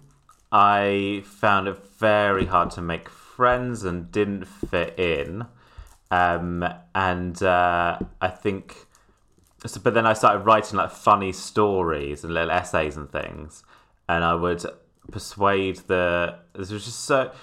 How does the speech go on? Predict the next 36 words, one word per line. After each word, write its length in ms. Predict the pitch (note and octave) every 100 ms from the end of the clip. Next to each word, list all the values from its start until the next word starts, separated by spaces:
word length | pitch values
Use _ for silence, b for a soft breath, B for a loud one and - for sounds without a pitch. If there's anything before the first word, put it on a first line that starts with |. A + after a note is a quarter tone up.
| B
it's 140 | B A2+
so 220 | D#3+ D3+
weird 300 | C#3 C3 A#2
how, 640 | - A#2 G#2+ G#2 F#2+ - - _ _ - _ _ _ _ _ -
in 100 | A2+
a 80 | A2+
way, 480 | A2 B2 C#3 C3+ A2
how 240 | G2+ F#2+
shy 360 | F#2 - G2 F2+
I 120 | D2+
was, 380 | C#2+ C#2+ G1+ -
how 160 | F2
I 80 | E2
had, 120 | E2
like, 320 | E2+ E2 D#2+ -
very 260 | G2 F2+
low 200 | E2+ E2+
self-esteem, 800 | E2 F2 D#2+ E2+ G2 E2 C#2 D2+ b b b -
but 100 | G2
also 360 | G2+ G2+ F2+
I 80 | E2+
had 140 | F#2
the 60 | F2+
confidence 560 | - F#2 F2 F2+ D#2+ -
to 300 | F2 E2 - -
write, 460 | F#2 F2+ G2 F#2 -
like, 240 | F2+ E2+
a, 400 | E2+ D#2+ D#2+ -
a 300 | - D#2+ D#2
humorous 460 | - G2+ F2 E2+ E2+
essay 520 | F2+ - D2+ C#2+ D2+ - b b b
and 100 | F2
then 160 | E2 D#2
persuade 460 | F2 - F#2 E2
the 80 | E2
teacher 600 | - F2 E2+ - D#2+ D#2+